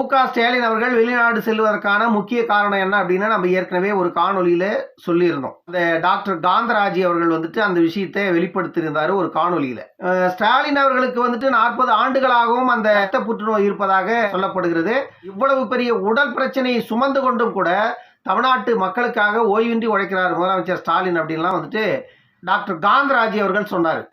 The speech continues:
இப்போ அதுக்காக தான் சிகிச்சை பெற்றுக் கொள்வதற்காக ஸ்பெயினுக்கு போறாரு, ஆஸ்திரேலியா போறாரு, அமெரிக்கா போறாரு அப்படின்னு வெளியே உண்மையை சொல்லிட்டு போகாம வெளிநாடுகளுக்கு சென்று சில புரிந்துணர்வு ஒப்பந்தங்களை அமெரிக்காவிலையும் ஸ்பெயின்லயும் ஆஸ்திரேலியாவிலையும் போட போறாரு முதலமைச்சர் அப்படின்னு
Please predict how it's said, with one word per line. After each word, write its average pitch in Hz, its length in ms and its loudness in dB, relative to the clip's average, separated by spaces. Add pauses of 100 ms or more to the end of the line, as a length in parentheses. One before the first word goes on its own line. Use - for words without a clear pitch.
(160)
இப்போ 240 280 0 (100)
அதுக்காக 320 560 2
தான் 202 280 2 (300)
சிகிச்சை 277 420 -2
பெற்றுக் 233 340 -4
கொள்வதற்காக 180 640 0 (440)
ஸ்பெயினுக்கு 226 720 -2
போறாரு, 190 540 0
ஆஸ்திரேலியா 196 460 -2
போறாரு, 180 340 0
அமெரிக்கா 185 400 0
போறாரு 160 380 0
அப்படின்னு 170 360 -2 (340)
வெளியே 254 380 0
உண்மையை 240 360 0
சொல்லிட்டு 202 360 -2
போகாம 165 520 0 (420)
வெளிநாடுகளுக்கு 262 800 2
சென்று 233 340 0 (140)
சில 254 180 -2 (320)
புரிந்துணர்வு 262 560 0
ஒப்பந்தங்களை 226 560 0 (220)
அமெரிக்காவிலையும் 214 760 0
ஸ்பெயின்லயும் 226 600 0
ஆஸ்திரேலியாவிலையும் 214 720 0
போட 190 140 0
போறாரு 175 340 0
முதலமைச்சர் 175 420 -2
அப்படின்னு 170 320 -2